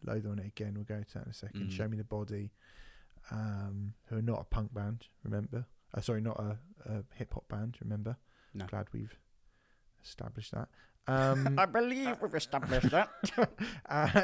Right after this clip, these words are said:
Speaker 1: let's have a look at the lineup for t-, I should really read up this year's lineup, but I, I'm gonna go back to the, so two thousand nineteen, headlined by Comeback Kid.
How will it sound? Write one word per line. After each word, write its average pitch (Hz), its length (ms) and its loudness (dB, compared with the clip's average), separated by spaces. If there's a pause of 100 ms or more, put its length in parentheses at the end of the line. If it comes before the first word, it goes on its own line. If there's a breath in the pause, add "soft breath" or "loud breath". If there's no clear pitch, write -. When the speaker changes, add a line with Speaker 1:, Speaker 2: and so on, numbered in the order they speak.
Speaker 1:
let's 285 240 2
have 311 100 4
a - 20 2
look 262 140 0
at 208 160 -2
the 170 200 4
lineup 165 280 6
for 143 60 -4
t-, - 120 -2
I 165 100 2
should 202 180 0
really 202 240 8
read 147 180 8
up 127 120 4
this 131 200 -2
year's 117 180 -2
lineup, 104 200 -2
but 117 60 -2
I, 123 160 -2
I'm 131 160 0
gonna 143 200 2
go 123 200 2
back - 320 -2
to 117 100 -6
the, 113 140 -2 (280 loud breath)
so 180 140 8
two 247 220 6
thousand 196 380 8
nineteen, 175 540 6 (100)
headlined 226 340 2
by 143 100 2
Comeback 190 440 2
Kid. 104 260 -6